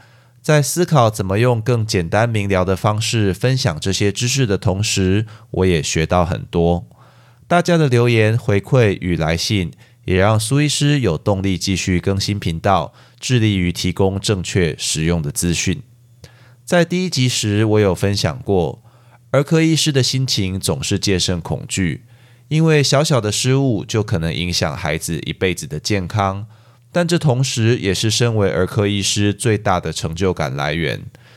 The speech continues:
只要够努力，我们有机会让孩子在生命舞台上发光发热，成为众人的祝福。那这也是我制作 Podcast《儿科怪兽日记》的心情。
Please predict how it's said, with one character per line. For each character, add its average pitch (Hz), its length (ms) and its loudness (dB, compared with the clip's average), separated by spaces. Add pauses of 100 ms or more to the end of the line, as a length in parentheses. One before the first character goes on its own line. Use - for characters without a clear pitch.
(160)
只 117 180 -4
要 143 140 4
够 139 220 2
努 98 180 -2
力， 98 360 -2 (260)
我 98 120 -2
们 95 140 2
有 76 120 2
机 127 260 2
会 123 260 2
让 98 200 0
孩 87 200 -2
子 85 140 -8
在 90 280 0
生 117 220 -2
命 113 200 -2
舞 76 120 -4
台 69 260 -4
上 85 340 0
发 101 200 0
光 101 280 0
发 104 260 0
热， 110 320 0
成 78 260 -4
为 78 160 2
众 85 240 -2
人 65 100 -6
的 71 120 -6
祝 90 240 -2
福。 67 380 -6 (580)
那 113 100 0
这 110 160 2
也 85 160 0
是 110 160 2
我 80 160 4
制 104 220 0
作 98 260 2
Podcast 98 500 0 (140)
《儿 92 140 0
科 113 260 2
怪 110 220 2
兽 92 180 0
日 90 180 -2
记》 80 180 -6
的 71 120 -2
心 127 220 2
情。 65 320 -4